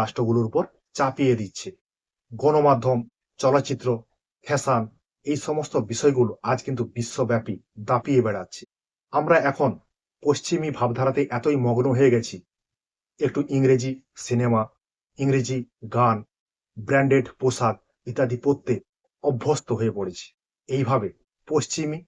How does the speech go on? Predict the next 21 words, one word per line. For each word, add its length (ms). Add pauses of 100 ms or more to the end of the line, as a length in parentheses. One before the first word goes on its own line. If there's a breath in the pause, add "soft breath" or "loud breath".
(240)
দেশগুলো 460 (380)
উন্নয়নশীল 640 (220)
দেশের 360
উপর 220 (460)
সাংস্কৃতিক 540
সাম্রাজ্যবাদ 640 (260)
চালিয়ে 440
যাচ্ছে। 340 (580)
এটা 200
সাংস্কৃতিক 520 (140)
বিশ্বায়নের 440 (460)
খারাপ 380
দিক। 140 (520)
পরের 260
পয়েন্ট, 280 (460)
পোশাক 300 (120)
পরিচ্ছদের 480 (540)
ক্ষেত্রে 280 (360)
পরিবর্তন। 580 (800)
বিশ্বায়নের 580
ফলে 280